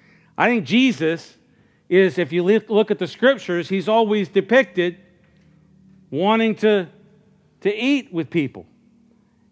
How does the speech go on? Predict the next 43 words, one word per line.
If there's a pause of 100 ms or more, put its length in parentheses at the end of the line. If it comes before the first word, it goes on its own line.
(100)
and (300)
wanting
to
eat
with (100)
those
that
he
is
calling
to
him. (1000)
And (280)
I
think
this
is (300)
great. (160)
And
so
then
you
go
all
the
way
to
the
end
of
the
book,
and
we
see
that
passage
of
scripture
that
literally
he's
knocking.